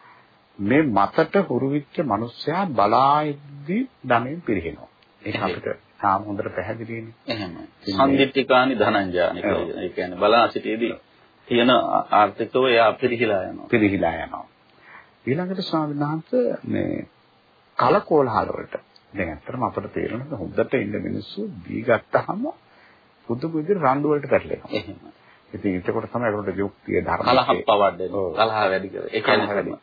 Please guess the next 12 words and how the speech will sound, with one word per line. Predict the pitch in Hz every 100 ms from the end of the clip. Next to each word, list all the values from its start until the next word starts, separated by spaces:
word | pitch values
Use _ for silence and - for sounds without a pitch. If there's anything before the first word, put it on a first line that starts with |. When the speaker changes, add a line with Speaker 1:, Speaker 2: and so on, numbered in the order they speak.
| _
Speaker 2:
දියුවට | - 117 127 127
පස්සේ | 131 123 143 120 107 101 _ _ _
අසාධාරණේ | - - 135 135 139 143 139
පේන්න | - 113 98
බෑ. | 87 85
Speaker 1:
<laughs> | - - - - 101 - 98 - _ _ - - - - _ -
ඒ | - 104
සාධාරණේමයි | 107 101 98 107 110 113 110 107
හොයන්නේ. | 101 92 107 -
අසාධාරණේ | 101 110 104 104 101 98 92
පෙන්වන්න | 92 90 95 92
බෑ. | 101 226